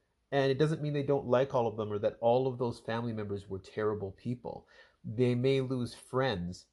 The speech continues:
who might have been more the friend of their partner, but at the end of the day, even in the situations where it's not clear that people need to choose sides, there's still just a reality that you will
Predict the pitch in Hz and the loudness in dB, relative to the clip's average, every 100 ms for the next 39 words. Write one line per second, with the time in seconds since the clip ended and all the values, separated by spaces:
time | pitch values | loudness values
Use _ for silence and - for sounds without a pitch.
0 | _ - 135 131 135 _ _ _ 208 220 | _ -2 0 0 -4 _ _ _ -4 -2
1 | 220 208 175 170 127 107 107 110 131 151 | 0 0 0 0 -2 -2 0 2 2 2
2 | 160 - - 160 170 165 165 156 160 160 | -2 -4 -2 0 0 0 0 0 -2 0
3 | 165 170 180 185 185 - _ - 127 127 | 0 2 0 -2 -4 -14 _ 2 4 4
4 | 123 117 123 127 120 113 143 139 120 110 | 2 -2 -2 -2 -6 -2 0 2 2 -2
5 | 110 _ _ _ _ _ _ _ 165 180 | -6 _ _ _ _ _ _ _ -4 -2
6 | 175 180 175 160 156 160 - 143 143 - | 2 2 2 -2 -4 -6 -4 -4 -4 -4
7 | 135 123 120 107 110 - 135 131 - 117 | -8 -6 -2 -2 -2 -2 -4 -4 -6 -2
8 | 113 135 123 - 123 120 113 107 104 113 | 0 0 -2 -6 -6 -4 -6 -6 -8 -8
9 | - 127 113 110 - _ _ - 127 123 | -8 -4 -4 -6 -14 _ _ -8 -4 -4
10 | - 117 113 143 185 - _ _ _ _ | -2 0 2 0 -2 -8 _ _ _ _
11 | _ _ _ - 120 135 143 139 - 160 | _ _ _ -16 -2 2 2 2 0 0
12 | 156 156 135 123 110 113 110 107 104 78 | 0 -2 -2 2 4 4 2 -2 -4 -4
13 | 113 107 95 107 113 113 117 | -6 -6 -2 2 2 2 -2